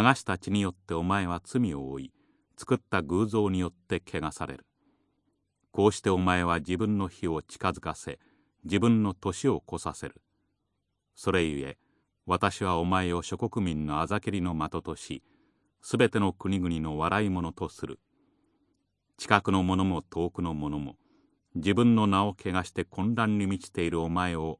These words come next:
嘲笑うだろう。イスラエルの君皇たちは、お前の中でおのおの力を振るい、血を流している。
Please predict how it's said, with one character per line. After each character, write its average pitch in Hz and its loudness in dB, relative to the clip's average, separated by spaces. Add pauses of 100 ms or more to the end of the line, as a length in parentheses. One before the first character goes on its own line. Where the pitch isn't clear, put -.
(120)
嘲 87 2
笑 82 0
う 76 -6
だ 71 -6
ろ 65 -10 (1120)
う。 87 -4
イ 92 0
ス - -4
ラ 101 6
エ 90 0
ル 80 -4
の 82 -4
君 90 -6
皇 85 -6
た 78 -8
ち - -14
は、 69 -6 (420)
お 87 -4
前 110 4
の 104 0
中 92 -2
で 73 -6 (140)
お 90 -2
の 104 4
お 90 0
の 82 -4
力 92 -2
を 73 -4
振 - -14
る 73 -8
い、 65 -12 (380)
血 - -4
を 98 2
流 90 0 (240)
し - -18
て 78 -8
い 65 -10
る。 67 -18